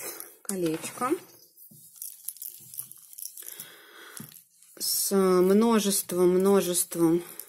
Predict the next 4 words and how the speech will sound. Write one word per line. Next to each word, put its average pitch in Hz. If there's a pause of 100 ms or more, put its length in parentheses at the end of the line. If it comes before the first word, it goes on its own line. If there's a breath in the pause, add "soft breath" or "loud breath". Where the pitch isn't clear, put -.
(280 loud breath)
всяких, 175 (260)
м, 190
разных 180
элементов. 180